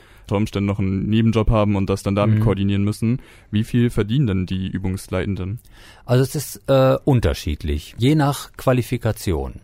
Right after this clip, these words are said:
Speaker 2: und auch je nach Kursart.
Speaker 1: Mhm.
Speaker 2: Wenn ich jetzt zum Beispiel nur eine Sp-, was heißt nur, aber ich mache eine Spielbegleitung.
Speaker 1: Ja.
Speaker 2: Ich mache eine Spielbegleitung, spiele auch selber mit,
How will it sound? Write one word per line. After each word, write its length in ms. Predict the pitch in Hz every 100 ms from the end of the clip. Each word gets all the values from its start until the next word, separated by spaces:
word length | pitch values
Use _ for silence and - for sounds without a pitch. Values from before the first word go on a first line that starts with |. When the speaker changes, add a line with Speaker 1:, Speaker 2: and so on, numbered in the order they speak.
| -
Speaker 2:
und 280 | 143 170 160
auch 200 | 143 147
je 180 | - 160
nach 200 | 139 -
Kursart. 800 | - 127 117 - 78 65 - -
Speaker 1:
Mhm. 280 | 117 120 139 - -
Speaker 2:
Wenn 120 | 123
ich 100 | 120
jetzt 180 | 135 -
zum 100 | 131
Beispiel 420 | 131 123 135 123
nur 120 | 127
eine 80 | 113
Sp-, 120 | - - - _ _ - 92
was 160 | 87 -
heißt 180 | - 101
nur, 260 | 107 85
aber 140 | 87 101
ich 100 | -
mache 220 | 135 127
eine 180 | 123 113
Spielbegleitung. 960 | - 143 123 90 78 65 - - - - -
Speaker 1:
Ja. 100 | 120 - -
Speaker 2:
Ich 80 | -
mache 140 | 123 98
eine 120 | 85
Spielbegleitung, 880 | - 180 160 131 123 120 - 117 110 - - - -
spiele 420 | - 147 131 104
auch 160 | 92
selber 340 | - 101 92 78
mit, 300 | 147 -